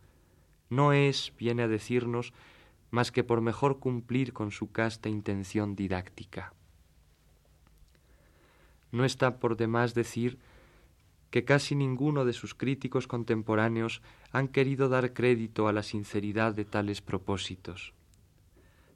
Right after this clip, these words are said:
Para Menéndez y Pelayo fue el arcipreste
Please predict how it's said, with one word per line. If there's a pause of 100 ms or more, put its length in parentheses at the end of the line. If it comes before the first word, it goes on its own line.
(100)
Para
Menéndez
y
Pelayo (360)
fue
el
arcipreste